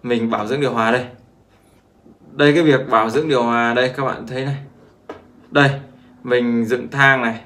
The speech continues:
đấy, xong mình trèo lên này, mình có máy bơm này. Đấy, sau đó là mình xịt cái dàn lạnh như thế này. Đấy,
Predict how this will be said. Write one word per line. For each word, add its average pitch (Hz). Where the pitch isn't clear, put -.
đấy, 123
xong 127
mình 113
trèo 117
lên 123
này, 117
mình 113
có 120
máy 139
bơm 135
này. 120
Đấy, 123
sau 123
đó 127
là 120
mình 110
xịt 131
cái 135
dàn 113
lạnh -
như 123
thế 127
này. 117
Đấy, 117